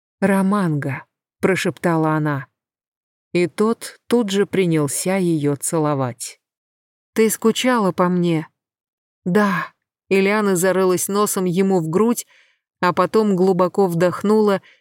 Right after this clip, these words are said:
и отстранилась. «И мне нужно с тобой поговорить». «Подожди немного, дай отдохнуть». Разговор пришлось отложить. Романго обычно ел в отдалении от неё,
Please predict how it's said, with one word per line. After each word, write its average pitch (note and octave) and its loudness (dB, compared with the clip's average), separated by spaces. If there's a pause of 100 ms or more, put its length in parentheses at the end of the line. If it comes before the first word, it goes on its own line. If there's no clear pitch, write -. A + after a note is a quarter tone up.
(140)
и G3+ 0
отстранилась. F#3+ 0 (560)
«И G3+ 2
мне G3 2
нужно F#3+ 0
с - -4
тобой F#3+ 0
поговорить». G3 0 (680)
«Подожди A3 2
немного, E3+ 2
дай G3+ 0
отдохнуть». F3 -2 (880)
Разговор F3+ 2
пришлось F3 0
отложить. F3+ -2 (460)
Романго G#3+ 2
обычно F#3+ -2
ел F#3+ 0
в F3+ -2
отдалении F#3+ 0
от D#3+ -4
неё, F3+ 0